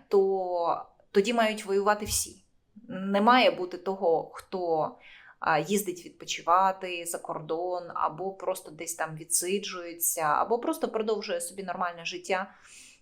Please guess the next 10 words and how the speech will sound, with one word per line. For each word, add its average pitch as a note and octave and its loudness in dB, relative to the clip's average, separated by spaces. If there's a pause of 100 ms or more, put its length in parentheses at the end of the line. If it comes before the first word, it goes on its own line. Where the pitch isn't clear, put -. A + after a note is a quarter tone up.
Е, F3+ 4
і G3+ 2
не B3 4
тільки B3+ 0
про G3 2
можновладців, F3 -4
я E3 -2
взагалі G#3 0
кажу, - -8
е, D#3 -2